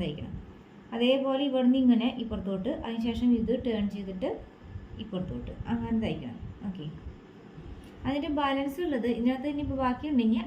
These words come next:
അതിനെ ഒന്ന് just ഇങ്ങനെ മടക്കി വെച്ചാലും മതി. വെച്ചിട്ട് ആ ഈ ഒരു, ഈ ഒരു ഹൈറ്റ് ലെവലിന് നേരെ വരുമ്പോൾ എത്ര നേരം വരെ എത്തുമ്പോൾ മടക്കിയിട്ട് എടുക്കും, മടക്കിയിട്ട് കൃത്യമായിട്ട് വെക്കുക. ഓക്കെ, ഉള്ളിലോട്ട് വരുന്ന രീതിയിൽ മടക്കി വെക്കണം. ഇങ്ങനെ വെച്ചാൽ മതി.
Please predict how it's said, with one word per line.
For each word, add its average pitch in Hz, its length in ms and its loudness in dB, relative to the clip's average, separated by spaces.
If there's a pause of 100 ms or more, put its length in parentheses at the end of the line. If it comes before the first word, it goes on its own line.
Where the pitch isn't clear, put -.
അതിനെ 202 260 -2
ഒന്ന് 202 180 2
just 190 260 -4
ഇങ്ങനെ 185 200 4 (100)
മടക്കി 185 440 -6 (120)
വെച്ചാലും 175 480 -4
മതി. 156 220 -4
വെച്ചിട്ട് 185 340 -4 (420)
ആ 233 40 -2 (160)
ഈ - 20 0 (120)
ഒരു, 339 160 0 (240)
ഈ 247 40 0 (140)
ഒരു 311 180 -2
ഹൈറ്റ് 240 360 0 (320)
ലെവലിന് 202 480 0 (520)
നേരെ 196 340 0
വരുമ്പോൾ 190 360 0
എത്ര 185 180 -4 (120)
നേരം 180 260 4
വരെ 175 140 -4
എത്തുമ്പോൾ 180 340 0 (420)
മടക്കിയിട്ട് 180 540 -2 (160)
എടുക്കും, 165 340 -6
മടക്കിയിട്ട് 175 460 -4
കൃത്യമായിട്ട് 165 500 -4
വെക്കുക. - 240 -8 (140)
ഓക്കെ, 160 140 -10 (120)
ഉള്ളിലോട്ട് 226 460 6
വരുന്ന 185 280 0
രീതിയിൽ 165 260 0 (200)
മടക്കി - 280 -4
വെക്കണം. - 280 -12 (640)
ഇങ്ങനെ 185 240 2
വെച്ചാൽ 165 280 -8
മതി. - 180 -10